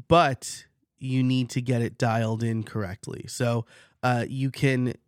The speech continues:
kind of change the pickup pattern, so, like, how much sound it picks up, and you can change the gain, how sensitive it is. And if you don't have those dialed in correctly, then you're gonna end up with bad sound quality. It's also really big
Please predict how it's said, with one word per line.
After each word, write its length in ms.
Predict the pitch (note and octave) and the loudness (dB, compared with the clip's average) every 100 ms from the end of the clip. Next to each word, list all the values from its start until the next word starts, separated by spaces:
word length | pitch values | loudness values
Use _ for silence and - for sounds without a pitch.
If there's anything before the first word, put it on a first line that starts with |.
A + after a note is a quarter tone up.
| _ _ _ - | _ _ _ -2
kind 180 | D3+ C#3+ | 2 2
of 140 | B2+ | 0
change 460 | - D3 C#3+ C#3+ C3 | -4 0 2 2 0
the 100 | B2 | -2
pickup 420 | - C3+ D3 C3 | 0 -2 0 -2
pattern, 480 | - C#3 C3 C3+ C3 | 0 2 2 2 0
so, 140 | - | -2
like, 160 | A#2+ A#2 | -2 -2
how 180 | B2 A#2+ | -2 -2
much 160 | A2+ | -2
sound 320 | - C3+ C3+ | -2 0 0
it 80 | B2+ | -2
picks 260 | - B2 - | -4 -4 0
up, 200 | C3 B2 | -2 0
and 100 | A#2+ | -4
you 60 | |
can 160 | A2+ A#2+ | -6 -8
change 300 | - B2 A#2 | -4 -4 -4
the 100 | A2 | -8
gain, 420 | G#2+ B2+ B2+ B2+ - - - | -4 -2 0 -2 -6 -18 -12
how 140 | A2 | -6
sensitive 600 | A2 - C3+ B2 C3+ B2+ | -6 -2 -2 -2 -2 0
it 60 | B2 | 0
is. 260 | A#2+ A#2+ - - - - | 0 0 -4 -14 -20 -2
And 400 | D#3 D#3 D3+ C#3+ - _ _ - | 2 2 0 -4 -10 _ _ -8
if 120 | D3 | -4
you 80 | D#3 | 0
don't 220 | D#3 E3 | 2 2
have 600 | B2 D#3 D#3 D#3 D3 C3 | 2 4 4 4 2 2
those 300 | C3+ C3+ B2+ | 4 4 4
dialed 440 | A#2+ B2+ C3 C3 | 2 2 4 2
in 160 | F#3 A#3+ | 2 2
correctly, 760 | - G3+ F3+ - E3 D#3 D3 - _ _ - | 2 4 4 2 0 2 0 -6 _ _ -4
then 360 | C#3 C#3+ D3 | 2 4 4
you're 100 | C#3 | 2
gonna 220 | C3+ C3+ C3 | 2 0 0
end 320 | C3 C3 B2 | 0 -2 0
up 240 | B2 A2+ | -2 0
with 280 | B2+ B2 - | -2 -2 -4
bad 340 | B2 A#2 A#2 A#2 | -4 -2 -2 -4
sound 420 | - F#3 G3+ G3 | 0 2 2 0
quality. 460 | - A2+ A2+ A2+ | -4 -4 -4 -2
It's 100 | D3+ | 0
also 320 | A3+ A#3 A3 E3+ | 2 2 2 0
really 380 | C3+ D3+ D#3 | 2 2 0
big 420 | D3 B2 B2+ D3+ | 0 -2 -2 -4